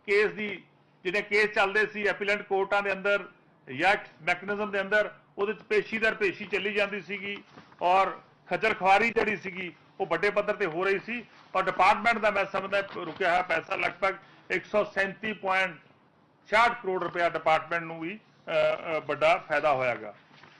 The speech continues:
ਔਰ ਇੰਪੋਰਟੈਂਟ ਗੱਲ ਇਹ ਆ ਕਿ ਅਸੀਂ ਕੱਲ੍ਹ ਹੀ ਇਹਨਾਂ, ਇਸ ਸਕੀਮ ਨੂੰ ਹੋਰ ਐਕਸਟੈਂਡ ਕੀਤਾ ਗਾ।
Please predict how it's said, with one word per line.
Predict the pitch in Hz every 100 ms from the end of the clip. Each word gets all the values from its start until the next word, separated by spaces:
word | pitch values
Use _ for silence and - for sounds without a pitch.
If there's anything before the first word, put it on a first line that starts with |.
| _ -
ਔਰ | 226 233
ਇੰਪੋਰਟੈਂਟ | 208 196 226 226 262 247
ਗੱਲ | 233 233
ਇਹ | 233
ਆ | 208 127 - - _ -
ਕਿ | 196
ਅਸੀਂ | 208 214
ਕੱਲ੍ਹ | 220 233
ਹੀ | 240
ਇਹਨਾਂ, | 233 233
ਇਸ | 214 208
ਸਕੀਮ | - 208 208
ਨੂੰ | 214 196 - _ -
ਹੋਰ | 202 247
ਐਕਸਟੈਂਡ | - - 208
ਕੀਤਾ | - 156 123 131
ਗਾ। | 113